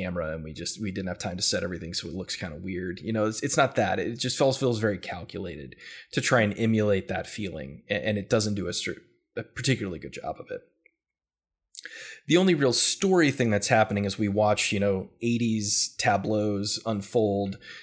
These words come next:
'cause there's, like, people getting married, there's a dude in a, what, like, a Trans Am who is, uh,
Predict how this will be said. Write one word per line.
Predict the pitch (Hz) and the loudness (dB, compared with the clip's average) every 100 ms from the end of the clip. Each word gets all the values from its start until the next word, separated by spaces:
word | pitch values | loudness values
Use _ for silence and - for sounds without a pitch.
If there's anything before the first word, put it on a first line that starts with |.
| - | -6
'cause | 135 123 | -2 0
there's, | 127 113 117 | 0 0 -2
like, | 101 - | -2 -2
people | 101 104 | -4 -4
getting | 98 98 95 | -4 -2 -2
married, | 127 147 139 131 123 113 | 0 2 2 2 2 0
there's | 101 98 98 | -4 -6 -6
a | |
dude | 98 104 104 98 | -6 -4 -2 -4
in | 92 | -4
a, | 90 - _ _ _ - - - | -6 -8 _ _ _ -8 -6 -8
what, | 98 80 73 | -6 -6 -8
like, | - | -10
a | 58 - | -16 -12
Trans | - 113 104 101 | -4 -2 -2 -2
Am | 110 110 110 110 | -2 -2 -2 -2
who | 104 107 98 | -4 -4 -4
is, | 92 90 - - | -4 -4 -6 -6
uh, | 78 64 | -8 -10